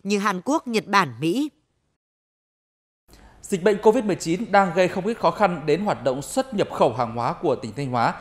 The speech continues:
Speaker 2: đặc biệt là các ngành hàng như dệt may, nông lâm, thủy sản, phân bón. Trong lúc này, rất cần những giải pháp hỗ trợ của cơ quan chức năng để giúp các doanh nghiệp vượt qua giai đoạn khó khăn.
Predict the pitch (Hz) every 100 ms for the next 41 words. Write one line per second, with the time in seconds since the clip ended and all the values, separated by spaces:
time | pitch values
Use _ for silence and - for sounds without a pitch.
0 | - - 190 196 190 190 156 151 233 208
1 | 147 131 131 123 139 160 135 156 135 180
2 | 190 185 - - 151 165 156 156 143 -
3 | 131 - 143 107 147 143 123 117 202 -
4 | - - - - 165 208 185 143 - -
5 | - 254 233 185 180 208 247 202 139 208
6 | 214 220 220 226 139 - 143 139 156 156
7 | 135 - 190 180 - - 165 156 123 220
8 | 240 262 247 220 151 123 - 120 - 151
9 | 139 117 135 123 - - 110 110 127